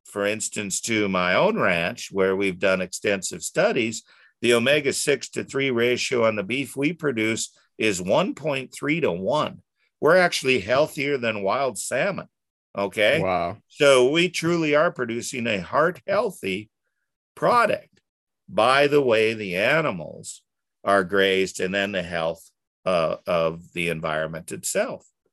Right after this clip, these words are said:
Speaker 1: So
Speaker 2: Yeah.
Speaker 1: there's win-win-win situations for moving back to a more natural-based production model.
Speaker 2: Absolutely. Are, are you familiar with asparagopsis as well?
Speaker 1: No, I'm not.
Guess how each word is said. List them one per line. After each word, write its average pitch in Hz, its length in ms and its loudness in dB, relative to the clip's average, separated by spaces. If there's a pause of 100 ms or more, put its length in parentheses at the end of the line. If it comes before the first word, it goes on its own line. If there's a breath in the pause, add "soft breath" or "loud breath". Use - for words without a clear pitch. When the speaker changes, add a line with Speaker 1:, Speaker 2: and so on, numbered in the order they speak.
(380)
Speaker 1:
So 127 320 6
Speaker 2:
Yeah. 127 40 6
Speaker 1:
there's 127 340 2
win-win-win 127 1120 -2
situations 101 1200 -4 (440 soft breath)
for 110 420 4 (140)
moving 120 420 2
back 123 460 0
to 95 440 -2
a 92 180 0
more 87 280 -2
natural-based 85 1120 -2
production 117 580 -4
model. 73 300 -16 (1300)
Speaker 2:
Absolutely. 92 840 -4 (100)
Are, 113 120 4
are 127 200 4
you 147 140 6
familiar 156 560 2
with 123 240 0
asparagopsis 101 1040 -4
as 101 160 -8
well? 104 340 -2 (1040)
Speaker 1:
No, 104 220 2
I'm 107 220 0
not. 85 180 -6